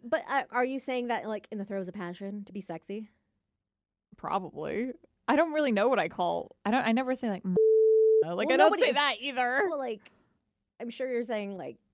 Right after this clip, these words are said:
Speaker 1: other words that we're not gonna say.
Speaker 2: I don't even,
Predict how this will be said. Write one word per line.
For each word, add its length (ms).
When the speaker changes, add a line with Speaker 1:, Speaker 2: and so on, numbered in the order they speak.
Speaker 1:
other 200
words 260
that 120
we're 100
not 240
gonna 140
say. 280
Speaker 2:
I 100
don't 140
even, 160